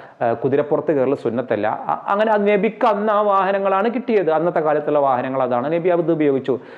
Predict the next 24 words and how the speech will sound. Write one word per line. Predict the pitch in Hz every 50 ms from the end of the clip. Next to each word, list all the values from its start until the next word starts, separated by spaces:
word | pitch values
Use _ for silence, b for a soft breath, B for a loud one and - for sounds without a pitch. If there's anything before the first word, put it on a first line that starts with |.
| B B
അപ്പൊ | B - 202
വലിയ | 196 202 208 202
വലിയ | 202 202 196 196
ഉസ്താദുമാരൊക്കെ | 180 - 196 175 180 170 170 165 170 170 180
ബി | 165 156
എം | 156 156 156 147
ഡബ്ല്യുവിൽ | 147 139 135 139 139 139 139 139
വലിയ | 139 139 151 170 180 208 214 214
വാഹനങ്ങളിലൊക്കെ | 175 151 143 139 143 143 147 143 143 147 147 143 - - 160
വരുന്ന | 151 151 160 165
ആളുകളില്ലേ? | 165 165 175 175 185 190 190 196 196 190 143 117 - B B B B B B B _ _ -
പിന്നെ | - 226 226 240 240
അതിലൊരു, | 214 202 190 175 175 175 165 170 170 -
ഒരു | 170 175
സ-, | 170
ഇപ്പൊ | 165 - 175
മൂന്നെണ്ണം | 170 175 190 208 214 196 175 156
നമ്മൾ | 151 147 147
പറഞ്ഞു. | 143 139 127 131 139 143 143
പിന്നെ | 175 170 175 185
ഒന്നാണ് | 175 143 131 127 123 123 123
വേഷം. | 123 110 113 113 113 117 - - 110 - - - - - _ - _ _ _ _ _ _ _ _ _ - - -
വേഷം. | 123 127 131 127 - 107 - - B B B B B B B B B -
ചെ-, | 247